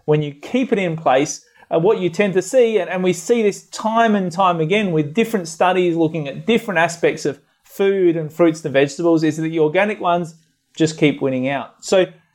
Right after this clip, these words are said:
I think it's also to think about, uh, in terms of imperfections in fruits and vegetables. You know, in our modern society, and particularly in our supermarkets, we really have these perfect fruits and vegetables and people turning up their noses at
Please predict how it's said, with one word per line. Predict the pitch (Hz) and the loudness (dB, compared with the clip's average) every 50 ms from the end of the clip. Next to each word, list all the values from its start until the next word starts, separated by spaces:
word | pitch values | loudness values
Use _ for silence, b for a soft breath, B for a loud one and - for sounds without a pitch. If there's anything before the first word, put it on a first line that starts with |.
| b b | b b
I | - 190 | -2 0
think | 196 233 214 | 0 0 0
it's | - - | 0 0
also | 208 233 240 247 247 208 | 0 0 2 2 2 2
to | 175 175 165 151 - - _ - | 2 0 -2 -2 -4 -10 _ -4
think | - 190 185 - 185 | -4 -4 -2 -2 0
about, | 165 175 160 156 160 - - | 2 4 4 4 2 0 -2
uh, | 165 143 143 147 147 147 b b b b b | 0 0 2 2 0 0 b b b b b
in | 175 180 170 | -2 -2 2
terms | - 208 214 196 170 | 2 2 2 4 2
of | 185 196 | 0 2
imperfections | 220 226 208 208 208 202 269 269 554 - - 240 196 160 | 2 0 0 -2 -2 0 0 0 0 0 0 0 0 2
in | 170 151 139 | 0 -2 0
fruits | - - 156 143 - - - | 2 2 2 2 2 -2 -8
and | 131 127 | -2 0
vegetables. | 131 123 120 - - 123 120 120 123 - | 2 2 2 0 -2 0 0 0 0 -2
You | 170 | -2
know, | 165 170 | 0 0
in | 170 170 170 | 0 2 0
our | 175 170 | 0 0
modern | 170 175 185 196 185 196 180 | 2 2 0 2 0 -2 -2
society, | 160 180 170 165 - 185 165 170 175 180 170 170 165 | -2 -2 -2 0 0 0 2 2 2 2 2 2 0
and | 156 139 | 0 -2
particularly | - 156 139 - 220 214 220 190 180 | -4 -10 -4 -2 -2 0 0 0 0
in | 170 | 2
our | 160 151 151 | 0 0 0
supermarkets, | - - 170 165 160 165 165 165 156 156 160 170 175 165 - | 0 2 2 2 2 0 0 0 0 0 0 0 -2 -2 -2
we | 165 156 | -2 0
really | 160 170 190 196 190 175 156 | 2 2 2 2 0 -2 0
have | 156 170 170 160 156 | 0 0 0 2 0
these | 170 160 165 160 | 0 0 0 -2
perfect | 160 - - 214 220 208 214 - 202 - - | -2 -2 0 0 0 2 0 -2 -4 -4 -4
fruits | _ 196 190 185 185 - 185 | _ 2 2 2 2 -2 -4
and | 170 160 | 0 2
vegetables | 175 175 160 165 - 170 175 175 175 165 160 | 2 2 2 -2 -4 0 2 2 2 2 2
and | 160 143 151 147 | 0 -2 -2 -2
people | 185 190 175 180 175 | -2 0 0 0 -2
turning | 160 - 208 208 202 196 196 | -2 0 0 2 2 2 2
up | 185 185 | 0 0
their | 185 180 160 | 0 -2 0
noses | 156 160 165 165 160 156 160 156 151 143 165 | 0 2 2 2 2 2 0 -2 0 2 2
at | 151 156 b | 0 0 b